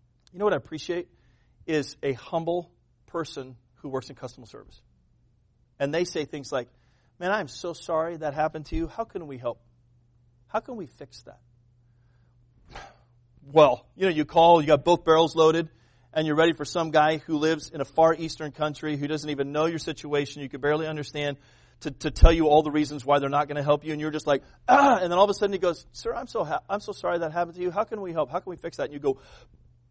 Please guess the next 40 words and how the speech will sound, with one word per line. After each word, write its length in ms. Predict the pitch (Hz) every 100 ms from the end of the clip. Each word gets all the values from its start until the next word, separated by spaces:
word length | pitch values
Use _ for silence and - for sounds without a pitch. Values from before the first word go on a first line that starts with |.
| _ 240
<laughs> 0 |
"Well, 120 | 202 - - _ _ _ _ _ _ _ _ _ _ _ _ _ _ _ _ _
let 220 | 151 214
me 100 | 269
unload 540 | 233 220 214 208 180 -
first 420 | 170 156 185 -
and 140 | 143
take 180 | 185 175
all 140 | 180
these 180 | 190 196
bullets 420 | 147 190 202 190
out. 160 | 170 156
I 60 | 165
was 140 | 160
gonna 280 | 180 170 151 -
shoot 280 | - 220 202
you 120 | 190
in 60 | 175
the 120 | 170
eye 220 | 165 185
with 140 | 170 156
this 140 | 147
arrow." 320 | 165 170 143 - _ _ - _ _ _ _ _ -
And 140 | 220
you 80 | 254
relax. 720 | 269 330 381 311 - - - - _ _ _
Why? 460 | - 262 381 349 139 _ _ _ _ -
Because 360 | 202 220 185
you 80 | 214
get 200 | 175 226
much 220 | 214 208 - _
farther 480 | 196 233 247 180 175
with 240 | 170 -
God 280 | 170 185 180
and 300 | 165 202 202
man 340 | 190 226 190
with 100 | 170
the 80 | 170
right 240 | 170 190 196
spirit. 520 | - 240 - 320